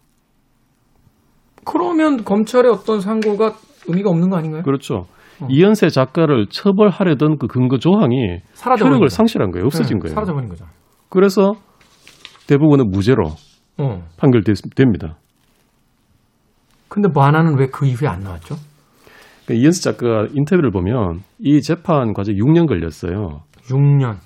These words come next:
Speaker 2: 육 년 동안 모든 흥이 식었다는 거예요.
Speaker 1: 그렇죠. 창작자에게 육 년이라는 시간 동안 그렇게 세상이 흔들어 대놨으면 그 작품 정말 징그러웠을 것 같네요.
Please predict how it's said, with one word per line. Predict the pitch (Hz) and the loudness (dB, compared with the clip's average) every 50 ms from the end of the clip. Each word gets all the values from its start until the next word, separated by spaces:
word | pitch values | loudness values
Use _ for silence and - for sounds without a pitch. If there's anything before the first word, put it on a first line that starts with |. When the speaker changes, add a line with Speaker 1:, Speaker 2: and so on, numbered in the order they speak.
| _ _ - | _ _ 0
Speaker 2:
육 | 120 139 | 2 4
년 | 165 175 175 170 | 4 4 2 2
동안 | - 131 127 135 143 147 147 - - - | 0 0 0 0 -2 -4 -6 -10 -8 -4
모든 | 107 131 143 143 127 | -2 0 0 -2 -2
흥이 | - 202 180 143 | 0 0 0 0
식었다는 | - - 214 185 - - - 80 78 76 | 0 -4 -6 -8 -8 -8 -10 -12 -12 -12
거예요. | 76 76 76 76 78 _ _ _ _ _ _ _ _ _ _ _ _ _ _ _ _ _ _ _ _ _ _ _ _ _ _ - - - _ _ | -16 -18 -18 -20 -20 _ _ _ _ _ _ _ _ _ _ _ _ _ _ _ _ _ _ _ _ _ _ _ _ _ _ -18 -18 -18 _ _
Speaker 1:
그렇죠. | - - - - - - - 139 127 127 139 139 | -20 -20 -20 -20 -20 -10 -6 -6 -4 -4 -6 -8
창작자에게 | - - 156 147 151 147 147 - 143 135 127 135 131 | -8 -6 -4 -4 -2 -4 -2 -2 -2 0 0 0 0
육 | 127 131 | 2 2
년이라는 | 131 131 139 143 139 139 131 | 2 2 4 4 2 2 0
시간 | - - - 143 131 120 | -2 -2 -2 -2 -2 0
동안 | 131 131 131 135 | -2 -2 -2 -2
그렇게 | - - - - - - - - - 156 143 135 | -6 -10 -16 -16 -18 -18 -8 -2 0 2 2 2
세상이 | 139 - 151 156 151 147 | 0 -2 -4 -2 0 0
흔들어 | 139 - - - 240 214 196 175 | -2 -2 -4 -4 0 0 2 2
대놨으면 | 151 151 139 135 117 - - 127 123 131 123 - | 2 2 2 2 0 -2 -4 -4 -4 -4 -4 -6
그 | - - | -12 -12
작품 | - 117 117 - - 143 | -10 -10 -8 -4 -2 -2
정말 | 135 120 127 135 135 - | -2 0 -2 -2 -4 -4
징그러웠을 | - - 143 147 151 165 151 131 - - | 0 2 4 4 4 4 2 2 0 -2
것 | - 156 | -2 0
같네요. | 143 123 113 98 95 104 | 0 0 -2 -4 -8 -8